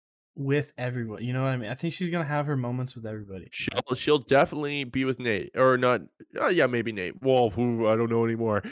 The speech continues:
Speaker 2: She'll
Speaker 1: <laughs>
Speaker 2: definitely be with, uh, <laughs> we don't wanna jump ahead, but she'll definitely be with Dan at some point. I would bet my life on it.
Speaker 1: Oh, a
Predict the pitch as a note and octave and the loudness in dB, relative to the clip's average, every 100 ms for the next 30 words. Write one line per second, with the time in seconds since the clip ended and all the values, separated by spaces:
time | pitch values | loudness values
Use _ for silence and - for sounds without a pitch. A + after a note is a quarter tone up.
0 | - D#3 D#3+ A#2+ D#3 F3 E3 D#3 C#3+ C#3 | 0 4 4 6 4 4 2 4 4 2
1 | C#3 C3+ C3 B2+ B2 C3+ B2 - - F3 | 2 4 6 4 2 4 4 4 2 0
2 | - - D4 D4+ A3 D3 D3 C#3 B2+ C3+ | -2 -8 -4 -4 2 4 6 6 4 4
3 | C3 A#2 G#2 A#3 B3+ - - C#3 C3 - | 4 4 2 -6 -12 -8 4 6 6 2
4 | - A#2 D3 C3+ A2+ D3 C3+ A#2 A2 G2 | -12 -2 2 2 4 2 2 0 2 0
5 | - G2+ F#2+ - - - - F2+ - C3+ | 0 0 0 -6 -10 -12 -10 -12 0 4
6 | C3 A#2+ A#2 G2+ F#2+ F#2+ - - - - | 4 4 2 2 -2 -4 -6 -10 -6 2
7 | E3+ C3+ G#2+ | 4 4 0